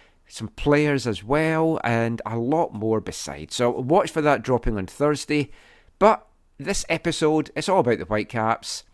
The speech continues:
M L S, Champions League, all Whitecaps centric.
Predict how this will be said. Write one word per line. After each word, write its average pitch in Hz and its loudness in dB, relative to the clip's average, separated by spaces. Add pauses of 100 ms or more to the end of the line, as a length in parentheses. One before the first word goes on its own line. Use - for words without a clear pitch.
(340)
M 170 4
L 156 4
S, 151 0
Champions 156 0
League, 135 0 (320)
all 190 10
Whitecaps - -2
centric. - -2